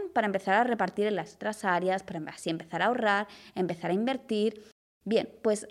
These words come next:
aquí esto va a tener mucho más sentido, ¿no? Y nos va, además, a motivar,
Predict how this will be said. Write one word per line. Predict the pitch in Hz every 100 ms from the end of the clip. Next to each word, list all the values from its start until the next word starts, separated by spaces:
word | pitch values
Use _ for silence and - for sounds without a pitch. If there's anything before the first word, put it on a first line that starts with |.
| -
aquí | - 190 262 415 - - -
esto | - 208 262 247 - _ _ -
va | 190
a |
tener | 196 202
mucho | 185 190
más | 196 190
sentido, | 196 170 180 190
¿no? | 185 180 208
Y | 196 180
nos | 180 185 180 185
va, | 185 208 - _ _
además, | 185 185 202 -
a | - 185
motivar, | 196 208 233 180 240